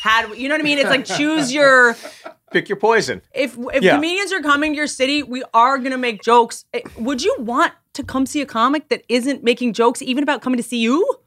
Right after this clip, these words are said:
Speaker 2: No, I, I, I, I think every comic you spend at least the first few minutes kinda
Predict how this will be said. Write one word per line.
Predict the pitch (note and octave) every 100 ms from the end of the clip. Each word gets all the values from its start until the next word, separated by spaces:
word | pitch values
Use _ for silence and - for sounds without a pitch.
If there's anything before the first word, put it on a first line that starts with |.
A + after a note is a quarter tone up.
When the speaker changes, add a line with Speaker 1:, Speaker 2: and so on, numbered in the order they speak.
| -
Speaker 2:
No, | G3 D4 G3
I, | F3+ F#3
I, | G3 G3+
I, | G3 G3
I | F3+
think | G#3+ F#3
every | F#3 F#3+ G3+
comic | E3+ D#3+ C#3
you | C#3+
spend | - - E3+
at | C3+
least | C#3+ D#3 -
the | B2+
first | - C#3 C3
few | - D#3+ F#3
minutes | B2+ A2 - -
kinda | C3+ D#3+ C3+